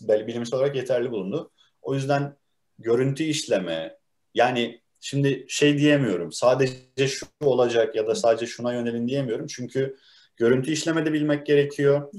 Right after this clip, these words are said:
jeodezi de bilmek gerekiyor, programlama da bilmek gerekiyor. Yani üretilen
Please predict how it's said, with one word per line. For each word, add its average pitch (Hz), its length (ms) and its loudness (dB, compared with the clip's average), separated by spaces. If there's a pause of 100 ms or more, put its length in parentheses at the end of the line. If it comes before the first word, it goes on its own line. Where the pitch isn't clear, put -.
(340)
jeodezi 107 460 2
de 151 100 2
bilmek 143 320 -2
gerekiyor, 135 680 0
programlama 101 600 0
da 156 100 -2
bilmek 147 360 -2
gerekiyor. 131 640 0 (480)
Yani 117 480 2 (640)
üretilen 135 600 2